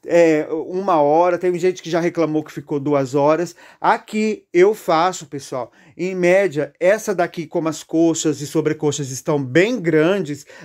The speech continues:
demora um pouquinho mais, tem essa questão, tá? Então, ficou em média de uma hora e pouquinho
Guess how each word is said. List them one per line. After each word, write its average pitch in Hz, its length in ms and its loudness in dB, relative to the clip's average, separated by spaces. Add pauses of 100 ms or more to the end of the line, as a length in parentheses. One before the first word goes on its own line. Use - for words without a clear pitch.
demora 170 520 4
um 165 60 -8
pouquinho 196 520 -6
mais, 139 360 -6
tem 156 280 -4
essa 151 220 -4
questão, 135 480 -2
tá? 156 400 0 (720)
Então, 147 260 0
ficou 185 280 2
em 190 40 2
média 175 300 2
de 147 160 -4
uma 214 220 2
hora 180 240 2
e 202 40 -2
pouquinho 180 600 -4